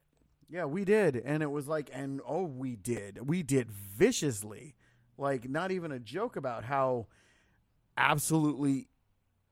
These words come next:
like, you get the crap pinched out of you. Now it's like, yeah, I don't think they do it anywhere near as much anymore. But my gosh, it was,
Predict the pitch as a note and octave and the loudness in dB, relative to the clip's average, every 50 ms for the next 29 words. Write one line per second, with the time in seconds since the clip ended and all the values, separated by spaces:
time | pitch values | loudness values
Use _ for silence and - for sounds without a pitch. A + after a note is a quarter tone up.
0 | _ - D3 D3 C3+ B2 - _ _ _ _ _ _ - D3 D3+ A3+ C4 - A#3+ | _ -2 -2 -2 -2 -4 -8 _ _ _ _ _ _ -10 -6 -4 -4 0 2 2
1 | E3 - - G2+ - - - - - G3 B3 C#4+ D#4+ - - - G#3 F#3 E3 C#3+ | 0 0 -2 -12 -14 -14 -14 -10 -8 -6 -4 -4 -4 -4 -2 0 0 2 2 0
2 | - - D#3 C#3+ B2+ A#2+ A#2 A#2 A2+ A2 A#2 A#2 A2 A2 D#3+ - _ _ _ _ | -2 -2 -4 -2 -2 -2 -4 -6 -8 -8 -10 -10 -12 -14 -16 -18 _ _ _ _
3 | _ _ _ - D3 F3+ G#3+ B3 B3+ A#3+ G#3+ F#3 - F3 E3+ E3 D3 - - E3+ | _ _ _ -6 -2 0 0 0 0 0 -2 -2 -2 -2 -2 -2 -2 -6 -8 -6
4 | E3+ F#3 F3 D3+ C#3+ C#3+ D3 C3+ D3+ D#3+ C3+ C3 C3 C3+ B2+ D3 D3 C#3+ - - | -2 0 2 2 2 2 0 0 -2 -2 0 0 0 2 4 4 4 4 4 2
5 | C3+ D3 F3 E3 D#3 D3 C3+ C#3 D3 D3 C3+ B2 G#2+ A2+ C#3+ D3+ - D#3 C#3 B2 | 0 -2 0 0 0 0 0 0 -2 -2 -4 -4 -4 -6 -6 -6 -6 -6 -6 -4
6 | A#2+ C#3+ D3+ C#3+ A#2 C3+ D3 D#3 E3+ F#3 G3+ G3+ E3+ C3+ B2 A#2+ A2+ F3 F#3 F3 | -2 0 0 0 -2 -2 -4 -2 -2 0 2 2 2 0 -2 -4 -2 0 0 0
7 | E3 G3+ G3+ G3 F3 D#3 C#3 | 0 -2 -6 -6 -6 -6 -6